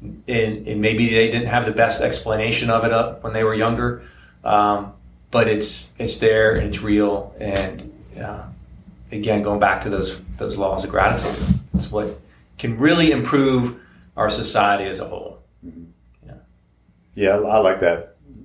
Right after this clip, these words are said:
Speaker 2: The last point you made, it kinda made me think about one of the releases I've found for myself over the years is, um, I've, I've written a couple songs, and it's become, but it's like what you're talking about. Something will just, just hit you.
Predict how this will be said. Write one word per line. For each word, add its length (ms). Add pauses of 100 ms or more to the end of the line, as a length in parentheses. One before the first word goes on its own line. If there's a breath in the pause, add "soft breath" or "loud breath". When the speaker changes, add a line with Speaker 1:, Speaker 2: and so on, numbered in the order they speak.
(420)
Speaker 2:
The 100
last 280
point 180
you 60
made, 200
it 240
kinda 220
made 160
me 60
think 180
about 440 (400)
one 160
of 80
the 120
releases 460
I've 220
found 360
for 120
myself 420
over 180
the 80
years 300
is, 320
um, 380 (100)
I've, 240 (400)
I've 180 (160)
written 220
a 40
couple 220
songs, 600 (440 soft breath)
and 120
it's 100
become, 800 (100)
but 140
it's 140
like 180
what 140
you're 100
talking 380
about. 420 (280)
Something 300
will 100
just, 360 (460)
just 300 (380)
hit 280
you. 260